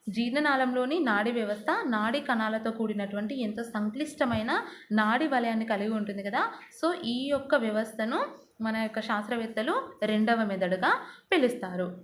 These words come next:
నెక్స్ట్ పాయింట్, వ్యాధి నిరోధక వ్యవస్థ డెబ్బై శాతం వరకు ఆహార నాళంలో చేరేటటువంటి వ్యాధి కారకాలను సంహరించి బయటకు పంపేటటువంటి చర్యలపై కేంద్రీకరించబడి ఉంటుంది.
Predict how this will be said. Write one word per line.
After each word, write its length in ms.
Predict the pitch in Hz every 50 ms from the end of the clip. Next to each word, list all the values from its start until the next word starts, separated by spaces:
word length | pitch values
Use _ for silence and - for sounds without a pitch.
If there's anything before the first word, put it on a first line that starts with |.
| - -
నెక్స్ట్ 280 | 196 190 190 - - -
పాయింట్, 260 | 196 190 190 185 -
వ్యాధి 580 | - - - 196 202 240 240 240 269 285 349
నిరోధక 400 | 349 330 311 302 294 262 269 269
వ్యవస్థ 560 | 233 208 208 196 196 208 202 - 247 269 349 381 - - 190
డెబ్బై 320 | 214 233 226 233 285 294
శాతం 380 | 294 - 277 226 220 220 214 202
వరకు 420 | 202 196 196 196 - 330 - - -
ఆహార 400 | 196 190 202 202 247 254 262 254
నాళంలో 440 | 226 208 202 202 202 196 196 196 202
చేరేటటువంటి 880 | 196 - 208 190 196 196 - 190 180 185 196 196 196 277 359 466 - - - - - - -
వ్యాధి 360 | 190 220 220 214 233 262 285 285
కారకాలను 680 | - 254 214 208 208 208 214 214 202 202 196 190 190
సంహరించి 840 | 180 - 208 180 185 196 233 226 214 202 202 202 202 330 440 466 - - - - -
బయటకు 480 | 190 180 208 202 208 240 254 311 - 285
పంపేటటువంటి 840 | - 240 202 196 196 202 202 202 196 196 196 190 185 180 208 214 208 - -
చర్యలపై 500 | 196 190 196 196 196 190 185 185 240 285 480 508 - - - - - - -
కేంద్రీకరించబడి 1120 | - 208 196 202 208 214 214 233 226 226 208 196 190 190 180 - 175 175 180 185 262 403 508 254 - - - _ -
ఉంటుంది. 920 | 190 190 190 180 185 185 180 180 180 185 202 214 214 208 185 - 180 180